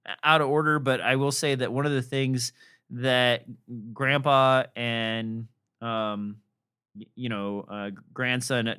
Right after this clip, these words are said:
do agree on is, like, yes, it's a good thing to take after these wolves, and he's proud of his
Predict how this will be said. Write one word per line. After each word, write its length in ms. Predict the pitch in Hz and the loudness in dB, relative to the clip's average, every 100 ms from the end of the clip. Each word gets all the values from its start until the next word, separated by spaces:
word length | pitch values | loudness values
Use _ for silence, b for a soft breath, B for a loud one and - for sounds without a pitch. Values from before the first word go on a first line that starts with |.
| 110 | -4
do 180 | 127 | -2
agree 300 | 117 107 110 | -2 -4 -4
on 200 | 104 98 | -4 -6
is, 140 | 98 98 | -8 -8
like, 340 | 104 98 90 _ b b b - | -6 -6 -8 _ b b b -6
yes, 380 | 120 82 - | -4 -4 -6
it's 160 | 123 117 | -6 -4
a 40 | |
good 280 | 120 120 113 | -2 -2 -2
thing 200 | 113 104 | -4 -4
to 160 | 104 101 - _ | -6 -10 -12 _
take 180 | 117 107 | -8 -4
after 260 | 101 98 110 | -4 -4 -6
these 180 | 98 | -8
wolves, 300 | 101 101 - | -6 -8 -6
and 80 | 104 | -6
he's 140 | 110 98 | -6 -8
proud 420 | - 123 104 101 | -4 0 0 0
of 100 | 92 | -4
his 300 | 95 - | -8 -10